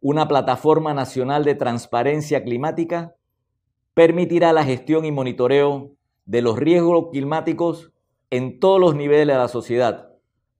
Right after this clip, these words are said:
la cual contribuirá a la estabilidad social y económica del país. Hago un llamado a la voluntad de las naciones para lograr una alianza de las Américas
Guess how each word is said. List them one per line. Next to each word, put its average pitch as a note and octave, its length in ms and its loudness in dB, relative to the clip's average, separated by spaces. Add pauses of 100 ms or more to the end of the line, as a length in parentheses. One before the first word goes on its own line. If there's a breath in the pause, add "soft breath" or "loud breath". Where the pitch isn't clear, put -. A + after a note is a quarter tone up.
(120)
la A2 280 -4
cual D3 240 2
contribuirá C#3 960 0 (420)
a A#2+ 140 -2
la A#2 80 0
estabilidad A2+ 560 -2
social B2+ 760 -4 (420)
y A#2+ 160 -2
económica A#2 640 -4
del F#2 200 -4
país. E2 580 -10 (240)
Hago D#3 240 4
un F3 120 2
llamado F3+ 680 2
a D3 80 0
la C3+ 100 2
voluntad C3 460 2
de D#3+ 80 6
las D3 100 2
naciones C3+ 640 -4 (1080)
para A#2 200 2
lograr C#3 380 2
una D3 180 2
alianza D#3 480 2
de C#3+ 80 2
las B2 140 0
Américas B2 680 -4